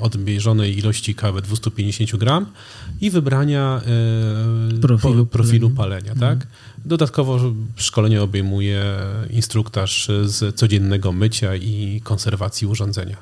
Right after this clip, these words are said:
Speaker 1: Także
Speaker 2: No
Speaker 1: jest to
Speaker 2: tak, to
Speaker 1: bardzo
Speaker 2: może być nawet bardziej skomplikowane niż, e, sam proces palenia, który wygląda dosyć intuicyjnie z tym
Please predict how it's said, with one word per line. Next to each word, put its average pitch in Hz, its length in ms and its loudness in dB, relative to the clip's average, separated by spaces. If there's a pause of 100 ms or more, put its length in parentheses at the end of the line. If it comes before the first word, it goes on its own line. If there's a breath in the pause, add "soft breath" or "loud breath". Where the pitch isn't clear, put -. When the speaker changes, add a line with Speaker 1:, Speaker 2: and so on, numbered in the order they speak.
Speaker 1:
Także 127 200 -4
Speaker 2:
No 131 60 2
Speaker 1:
jest 135 120 0
to 117 60 0
Speaker 2:
tak, 110 60 -2
to 110 40 -10
Speaker 1:
bardzo 120 200 0
Speaker 2:
może 147 240 4
być 135 240 0
nawet 135 360 2
bardziej 139 420 2
skomplikowane 135 840 -4
niż, 131 360 -4
e, 131 140 -2
sam 131 180 -2
proces 131 300 -4
palenia, 135 360 0
który 131 240 -2
wygląda 131 440 2
dosyć 131 260 0
intuicyjnie 139 640 2
z 120 60 -10
tym 127 240 -4